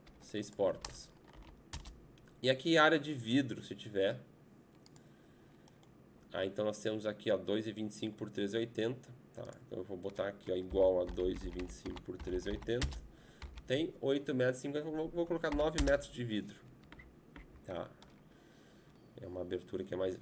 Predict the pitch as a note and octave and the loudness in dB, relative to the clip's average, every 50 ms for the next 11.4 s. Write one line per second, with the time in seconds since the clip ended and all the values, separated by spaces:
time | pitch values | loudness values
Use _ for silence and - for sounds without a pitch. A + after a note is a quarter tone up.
0 | - - - - F#2+ G2+ G#2 G2+ F#2 - - - - - - - - - - - | -8 -4 0 0 0 2 2 0 -2 -2 -4 -8 -14 -20 -20 -20 -20 -20 -20 -20
1 | - - - - - - - - - - B3 B3 B3+ F#3 F3 D3+ E3 D#3+ C#3+ C#3+ | -20 -20 -20 -20 -20 -20 -16 -6 -4 -2 -2 0 6 8 8 8 8 6 6 8
2 | C3 B2 B2 A#2+ A2+ A2+ A2+ - - - C#3+ C3 C3+ D3+ A2 - - B2+ B2 A#2+ | 8 8 6 6 4 4 4 2 -2 0 2 4 4 2 2 2 2 4 4 4
3 | A#2+ A#2+ A2+ A2 - - - G#2+ G2+ - - - - - - - - - G#2 G2+ | 4 4 2 2 2 0 0 0 0 -2 -6 -14 -20 -20 -20 -12 -8 -6 -6 -2
4 | F#2+ F2+ F2+ F2+ F2 - - G#2 F#2 F2+ F2+ F2+ F#2+ F2+ F#2 F2+ F2 F#2 F2+ F#2 | 0 2 2 2 2 0 -2 0 2 2 2 0 -2 -2 -2 -2 0 -2 -4 -4
5 | - - D3 C#3+ D3+ D3 D#3 F3+ G3+ - - - - - - - - - - - | -4 -4 0 2 4 4 4 4 2 -2 -10 -20 -20 -20 -20 -20 -20 -20 -20 -20
6 | - - - C3 C3 C#3+ - - - - D3 C#3+ D3 C#3+ C#3 C3 C3 - B2 A#2+ | -8 0 2 4 4 4 2 -2 -2 -2 0 2 2 2 2 0 0 0 0 0
7 | A#2+ A#2+ - B2 A#2+ A#2 A#2 A#2+ A#2+ - - D#3 C#3+ B2 F#2+ - - - - - | 0 0 0 0 0 2 0 -2 -2 -4 -4 0 2 2 2 2 -2 -10 -18 -20
8 | - - - - - - G2 F2+ F#2 F#2 G#2 C3 C3+ - - - - - - - | -20 -20 -20 -20 -6 -2 -2 0 2 2 0 0 -2 -8 -16 -20 -20 -20 -20 -20
9 | - - - - - - - - - - - - - - - - - - - - | -20 -20 -20 -20 -20 -20 -20 -20 -20 -20 -20 -20 -20 -20 -20 -20 -20 -20 -20 -20
10 | - - - - - - - - - - - - - - F#3 G3 G3 - F#3 D#3+ | -20 -20 -14 -12 -10 -10 -10 -14 -18 -20 -20 -6 6 10 10 10 10 8 4 6
11 | D#3 D3+ C3 A2 F#2 - D#2 - | 8 8 8 6 4 0 -4 -4